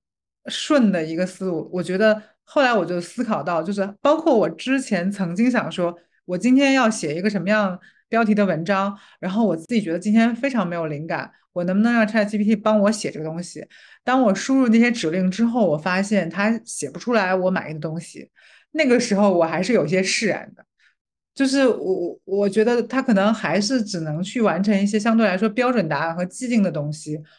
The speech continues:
而没有办法代替人的所有东西。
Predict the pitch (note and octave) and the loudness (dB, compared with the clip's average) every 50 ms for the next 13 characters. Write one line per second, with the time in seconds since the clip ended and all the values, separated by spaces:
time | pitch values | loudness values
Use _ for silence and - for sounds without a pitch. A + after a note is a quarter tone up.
0 | _ _ _ F3+ F#3 G3 G3+ G#3+ G#3+ A3+ G#3+ G#3+ A3+ G#3+ G3+ G#3+ F3 D#3+ - G3 | _ _ _ -2 2 4 4 4 6 4 4 4 2 2 2 0 -2 0 0 -2
1 | F#3+ F#3 F#3+ G3 E3+ E3 D#3 F3+ F#3+ F#3 F#3 G3+ G#3 G3+ D#3+ D3 C#3+ D3+ D#3 - | -2 -2 -2 -2 -2 -2 0 0 -2 -2 0 0 0 0 0 -2 -6 -8 -12 -14
2 | - - - | -16 -18 -20